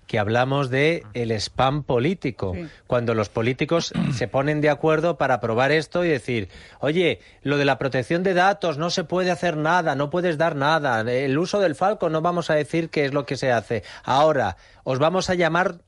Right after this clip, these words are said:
Speaker 1: nosotros a vosotros, preocupados por el spam comercial, pero el político no". Es decir, según la ley modificada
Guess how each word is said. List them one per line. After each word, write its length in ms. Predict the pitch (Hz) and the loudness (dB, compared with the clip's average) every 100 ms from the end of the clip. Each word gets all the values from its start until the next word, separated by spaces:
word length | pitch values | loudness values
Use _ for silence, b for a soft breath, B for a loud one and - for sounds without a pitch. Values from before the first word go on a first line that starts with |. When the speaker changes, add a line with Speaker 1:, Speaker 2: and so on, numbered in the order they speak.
| - | -6
Speaker 1:
nosotros 600 | 131 131 - 180 180 156 | -4 -2 -2 -2 -2 0
a 40 | |
vosotros, 600 | 135 120 120 - 104 90 B B | 0 0 -2 -2 -4 -4 B B
preocupados 500 | - 123 120 143 180 | -4 -2 0 2 2
por 160 | 175 156 | 0 0
el 120 | 127 | 0
spam 300 | 110 - 151 | -2 -2 -2
comercial, 520 | 156 170 160 180 202 202 B B | 0 0 0 0 0 -2 B B
pero 140 | - 131 | 0 0
el 80 | |
político 520 | 120 131 143 156 143 113 | 2 0 0 -2 -2 -2
no". 200 | 101 90 B B | -2 -4 B B
Es 140 | 180 | -2
decir, 460 | 170 165 - 95 85 - - B B | 0 0 -2 -6 -6 -14 -20 B B
según 440 | - 135 143 202 196 | -4 0 2 2 -2
la 160 | 143 | -2
ley 120 | 147 180 | 0 2
modificada 800 | 196 185 160 156 196 151 107 | 0 0 -2 0 0 0 -4